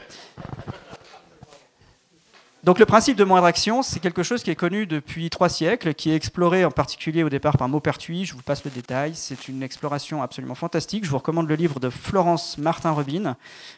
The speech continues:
euh, L'histoire du principe de moindre action. C'est un principe qui dit que la nature tente à mi-, minimiser la dépense d'énergie.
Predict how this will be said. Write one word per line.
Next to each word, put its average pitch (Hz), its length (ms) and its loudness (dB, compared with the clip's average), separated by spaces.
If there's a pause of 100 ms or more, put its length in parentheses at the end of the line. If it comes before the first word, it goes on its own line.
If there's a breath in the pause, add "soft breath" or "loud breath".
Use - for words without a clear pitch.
(180 loud breath)
euh, 120 160 0
L'histoire 170 320 2
du 151 80 0
principe 147 280 -4
de 143 80 -4
moindre 135 220 -2
action. 113 240 -8 (140)
C'est 196 520 -4 (140)
un 143 320 0
principe 190 380 -6
qui 160 100 -8
dit 156 240 -4
que 170 320 0 (340 loud breath)
la 151 120 2
nature 175 480 0
tente 180 180 -2
à 151 80 -2
mi-, 156 100 -2
minimiser 160 920 -4
la 147 100 -4
dépense 151 300 -4
d'énergie. 127 340 -6